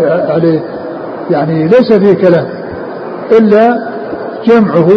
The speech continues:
وترتيبه وتنظيمه واختيار الآيات والأحاديث التي تتعلق في موضوع كل باب، فهو مثل، مثل صنيع البخاري رحمه الله في كتابه، كتاب التوحيد في صحيح البخاري،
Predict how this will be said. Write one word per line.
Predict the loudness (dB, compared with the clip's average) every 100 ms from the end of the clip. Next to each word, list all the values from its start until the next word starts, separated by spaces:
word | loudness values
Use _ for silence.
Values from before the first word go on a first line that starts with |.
| 4
وترتيبه | 2 0 2 2 4 4 4 4
وتنظيمه | 4 0 0 2 4 4 4
واختيار | 4 2 0 2 4 4 0 -6 -12 -12 -12 -12 -4
الآيات | 0 2 2 4 4 4 4
والأحاديث | 2 2 2 2 4 4
التي | 4 2
تتعلق | 0 0 2 0 0
في | 2
موضوع | 4 4 4 2
كل | 4 4 4
باب، | 4 2 -2 -10 -10 -10 -12 -12 -12 -12 -2
فهو | 2 4 4
مثل، | 4 4 4 2 -2 -10 -8 0
مثل | 2 4 4
صنيع | 4 4 4
البخاري | 4 2 4 4
رحمه | 4 2 2 4
الله | 4 4
في | 2
كتابه، | 2 2 2 2 -2 -4 -10 -10 -12 -12 -14 -14 -8
كتاب | -2 0 0
التوحيد | -2 0 2 2 2 2 0 -4
في | -6
صحيح | 0 2
البخاري، | 2 0 0 2